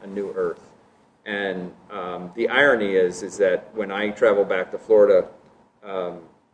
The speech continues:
he's going to be in Miami in the next, I think within the next two or three weeks, and I'm gonna be there. It's gonna be the first time that I've actually gotten to see him in person. And, um, uh,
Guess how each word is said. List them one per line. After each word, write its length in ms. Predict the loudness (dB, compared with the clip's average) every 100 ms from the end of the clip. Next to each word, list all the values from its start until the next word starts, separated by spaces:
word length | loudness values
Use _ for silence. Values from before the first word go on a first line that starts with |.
| _ _
he's 220 | -14 -12 -2
going 240 | -2 -2
to 60 | -8
be 200 | -6 -6
in 100 | -8
Miami 520 | -8 -8 -8 -8 -12 -18 _ _ _
in 80 | -16
the 80 | -14
next, 340 | -14 -16 -20 -12
I 60 | -12
think 200 | -10 -16
within 200 | -18 -18
the 60 | -20
next 280 | -20 -20
two 80 | -14
or 60 | -14
three 220 | -12 -14
weeks, 340 | -12 -14 -16 -18
and 100 | -14
I'm 180 | -12 -8
gonna 140 | -6
be 180 | -6 -4
there. 160 | -4 -4
It's 140 | -6
gonna 100 | -6
be 120 | 0
the 100 | 0
first 260 | 2 0 0
time 200 | -6 -2
that 120 | -2
I've 160 | 0 -2
actually 300 | -4 -4 -4
gotten 280 | -4 -4 -14
to 80 | -14
see 340 | -12 -12 -12 _ _ _ _ -4
him 120 | -4
in 100 | -4
person. 460 | 0 0 0 -6 -18 _ _ _ _ -4
And, 500 | -2 -2 -4 -6 -4
um, 400 | -4 -4 -8 -14 -20 _ _ _ _ _ _ _ _ _ -8
uh, 200 | -8